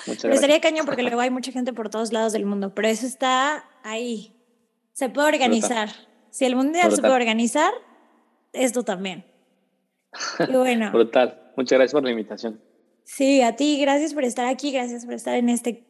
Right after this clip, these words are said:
Speaker 2: podcast, por contribuir todo tu conocimiento y también por ser auténtico y realmente como que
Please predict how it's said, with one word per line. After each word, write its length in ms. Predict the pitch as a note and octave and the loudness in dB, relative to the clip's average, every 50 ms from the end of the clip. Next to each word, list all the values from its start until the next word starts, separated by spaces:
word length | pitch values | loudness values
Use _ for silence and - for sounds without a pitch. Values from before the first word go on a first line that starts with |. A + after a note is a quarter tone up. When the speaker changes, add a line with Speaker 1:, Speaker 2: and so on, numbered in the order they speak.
| _ _ _ | _ _ _
Speaker 2:
podcast, 460 | - C#4+ D4 C#4+ - C4 B3+ C4 C4 | 0 0 0 2 0 0 0 0 -2
por 120 | A#3+ G#3+ - | -4 -4 -4
contribuir 720 | B3+ A#3+ B3 A#3 C4 A#3+ A3+ A#3 A#3 A#3+ B3 C4 C4+ C4+ | -2 -2 0 0 0 0 2 2 2 2 2 2 0 0
todo 260 | C4 B3+ C4 C4+ C4 | 0 0 0 0 0
tu 100 | C4+ B3 | -2 -4
conocimiento 720 | - A3 G3+ G3+ G3+ G3 - A3 A3 A#3+ C4 C4 B3+ C4+ | -4 -4 -6 -6 -8 -8 -6 -4 -4 -2 -2 0 0 0
y 80 | D4 C#4+ | -2 -2
también 280 | - B3 A3+ B3 C4+ A#3+ | -2 -4 -4 -4 -6 -4
por 140 | E4 E4+ | -4 -4
ser 120 | D4+ D#4+ D#4 | -2 0 0
auténtico 560 | D4+ D4 A#3 C#4 C4+ B3+ A#3 A3 - - C#4 | 0 0 0 0 0 0 -2 -4 -2 0 0
y 100 | C4+ B3 | 0 2
realmente 520 | G#3+ G#3+ A3+ A3+ B3 B3 B3+ B3 A#3+ C4+ | 0 -2 -4 -4 -2 -2 -4 -2 -4 -4
como 220 | C4 A#3+ A3+ G#3+ G#3 | -4 -4 -6 -6 -6
que 200 | G#3 G3+ G3 | -6 -10 -12